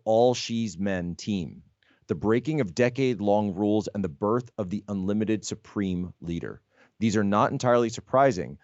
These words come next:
but Xi's grab of power is still beyond expectations. He is now truly the modern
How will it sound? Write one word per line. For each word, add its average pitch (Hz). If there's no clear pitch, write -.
but 101
Xi's 123
grab 104
of 131
power 98
is 95
still 104
beyond 95
expectations. 87
He 78
is 73
now 65
truly 120
the 104
modern 78